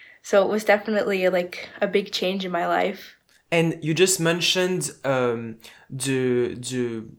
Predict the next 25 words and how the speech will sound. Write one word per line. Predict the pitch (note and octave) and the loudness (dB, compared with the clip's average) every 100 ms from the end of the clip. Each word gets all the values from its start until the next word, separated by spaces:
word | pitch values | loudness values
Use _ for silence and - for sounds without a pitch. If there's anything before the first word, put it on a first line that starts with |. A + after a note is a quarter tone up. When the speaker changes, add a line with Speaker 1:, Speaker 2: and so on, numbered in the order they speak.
| _ | _
Speaker 2:
a | B2+ | -8
problem | B2+ F3 E3 F3 | 0 0 2 2
linked | E3 F#3+ F#3 F3 | 4 4 2 -2
with, | C#3+ E3 C#3 C#3+ - | 0 0 0 -4 -4
uh, | C3 | -2
the | C3 | 0
languages. | C#3 F3 E3+ F3 D#3 G#3+ E3+ - - - | 2 2 2 2 4 4 2 -4 -14 -2
How | G3 | 2
do | F#3+ F3+ | 2 2
you, | E3+ F#3 F#3 F#3+ F3+ | 0 2 2 2 0
how | F#3+ F#3 | 2 0
do | E3+ | 2
you | F3+ | 2
learn | F3 F3 D3 B2 | 2 2 0 0
that, | A#2+ - | -2 0
that? | C3 B2+ - _ _ _ _ | -4 -4 -14 _ _ _ _
Speaker 1:
Uh, | A#3 A#3 A#3+ A#3 | 2 6 6 6
well, | A#3 A3+ A3+ | 6 6 4
when | A#3 | 2
I | A#3 | 2
first | D#4 E4+ | 2 0
came | - C4+ B3 | 2 -2 0
here, | B3 A#3 A#3 A3+ | 0 2 4 2
I | G#3 | 0
knew | G3+ G3+ G3 F#3 - | -4 -4 -4 -4 -6